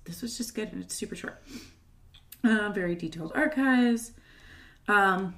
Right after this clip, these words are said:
"We do know that there is a potential twist in this tale when a few years later, a man who was sentenced to death for the murder of his boss in Yorkshire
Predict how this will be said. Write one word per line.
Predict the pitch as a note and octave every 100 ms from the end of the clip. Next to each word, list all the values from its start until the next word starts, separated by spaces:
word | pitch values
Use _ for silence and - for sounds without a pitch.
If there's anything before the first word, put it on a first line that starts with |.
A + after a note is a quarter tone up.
| - -
"We | F#3+ A#3+ B3 B3
do | B3+ G3+ - C#4 E4
know | C#4 A#3
that | A3+ G#3+
there | A3+ G#3+ A3
is | A#3 A3 A3
a | G3+
potential | - - A#3+ A#3+ A#3+ -
twist | - - B3+ -
in | A3+ F#3
this | F3
tale | - - E3+ F3
when | F#3+ F#3
a | F3+
few | - A3+ B3
years | A#3 G#3 G3+
later, | F3+ F3 E3+ E3
a | E3+
man | E3+ E3 G#3
who | - G3+
was | F#3 F3
sentenced | F3+ F3 F#3+ F3+ -
to |
death | E3 - E3 D#3+ -
for | F3
the | D#3+ D#3+
murder | D#3 D#3+ E3 G3+
of | F3
his | E3+ D#3
boss | - D3+ D#3 D#3+
in | - D#3+ D#3
Yorkshire | D#3+ G3+ - - - -